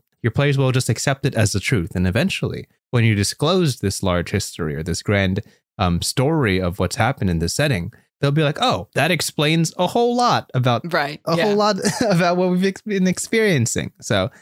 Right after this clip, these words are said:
Speaker 1: in kind of a broader sense, uh, laying those breadcrumbs all throughout your story is something that will almost always pay off. And you, it doesn't
Speaker 2: Yeah.
Speaker 1: have to be some dramatic reveal. It's just the, the act of adding nuance, so to speak.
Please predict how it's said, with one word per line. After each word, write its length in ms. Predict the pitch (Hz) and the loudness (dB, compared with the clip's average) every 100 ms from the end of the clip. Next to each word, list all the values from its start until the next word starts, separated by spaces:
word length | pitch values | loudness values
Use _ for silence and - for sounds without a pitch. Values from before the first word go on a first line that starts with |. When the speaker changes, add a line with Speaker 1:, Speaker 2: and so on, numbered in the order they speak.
| _ | _
Speaker 1:
in 160 | 151 143 | -2 0
kind 180 | 175 | 2
of 60 | 160 | 2
a 60 | 131 | 0
broader 460 | 113 117 117 113 | 2 2 2 2
sense, 440 | 101 101 98 131 - | 0 -6 -8 -8 -4
uh, 120 | 110 | -2
laying 340 | 101 113 113 | 2 2 4
those 180 | 107 104 | 2 0
breadcrumbs 460 | 101 98 92 98 92 | 0 -2 0 0 2
all 180 | 110 110 | 2 2
throughout 360 | 117 101 - | 2 0 0
your 60 | 95 | -6
story 400 | - 98 90 85 | -6 -4 -4 -2
is 100 | 104 | -2
something 300 | - 104 110 | -2 -2 -2
that 100 | 101 | 0
will 120 | 101 | 0
almost 300 | 147 226 240 | 0 0 0
always 500 | 233 269 233 85 - - - | 0 0 0 -2 -6 -12 -4
pay 160 | 113 | -4
off. 220 | 85 120 - | -2 -6 -4
And 160 | 113 131 | 0 0
you, 100 | 156 | 2
it 100 | 139 | 0
doesn't 200 | 160 175 | 2 2
Speaker 2:
Yeah. 100 | 160 | 2
Speaker 1:
have 140 | 226 | 0
to 60 | - | 0
be 100 | 120 | 0
some 160 | 107 101 | 0 0
dramatic 400 | 95 98 92 - | 2 0 0 -2
reveal. 360 | 85 76 78 - _ _ - | -6 -8 -10 -14 _ _ -4
It's 140 | 131 | -2
just 240 | 151 143 | -2 -2
the, 200 | - 131 - _ | 0 0 -2 _
the 120 | - | -4
act 260 | 139 135 - | 0 0 0
of 60 | 123 | 0
adding 300 | 127 120 113 | 2 2 2
nuance, 560 | 104 104 104 131 - - _ _ | 0 -4 -6 -10 -14 -14 _ _
so 100 | 98 | -10
to 100 | 98 | -10
speak. 360 | - - - | -10 -16 -20